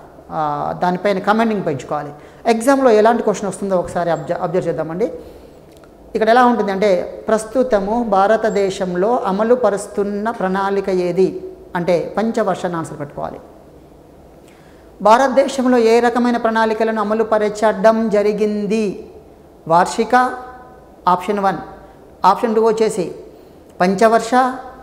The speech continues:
ఆప్షన్ త్రీ వచ్చేసి దీర్ఘదర్శి అని ఉంటే నాలుగవది ఆటోమేటికల్గా ఫైవ్ వన్ అని ఆన్సర్ ఉంటుంది.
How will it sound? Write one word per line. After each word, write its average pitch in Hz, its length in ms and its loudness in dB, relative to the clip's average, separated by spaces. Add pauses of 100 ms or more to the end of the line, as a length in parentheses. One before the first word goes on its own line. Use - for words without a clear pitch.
(200)
ఆప్షన్ 202 340 0
త్రీ 214 120 2
వచ్చేసి 214 560 0 (100)
దీర్ఘదర్శి 202 600 0
అని 185 100 -6
ఉంటే 180 560 -2 (200)
నాలుగవది 202 480 2
ఆటోమేటికల్గా 196 720 0
ఫైవ్ 214 360 0
వన్ 202 200 0
అని 180 140 -4
ఆన్సర్ 175 260 -6
ఉంటుంది. 160 480 -6